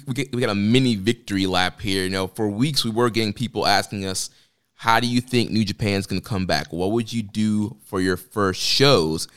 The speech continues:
And several times we said, "Why not start off with some kind of mystery show like New Year's Dash, or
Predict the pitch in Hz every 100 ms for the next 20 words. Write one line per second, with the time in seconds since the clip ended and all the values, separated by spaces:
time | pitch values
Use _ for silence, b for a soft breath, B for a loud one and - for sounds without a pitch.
0 | b b _ _ 98 95 87 87 - 120
1 | 143 143 143 147 160 143 107 - 95 87
2 | 87 101 - b b b _ _ _ _
3 | _ _ _ _ _ _ _ - 87 87
4 | 87 - 107 101 98 101 101 - 95 98
5 | 95 95 101 95 98 107 - 120 113 -
6 | 113 107 92 90 90 85 95 - 95 104
7 | 113 - 90 85 87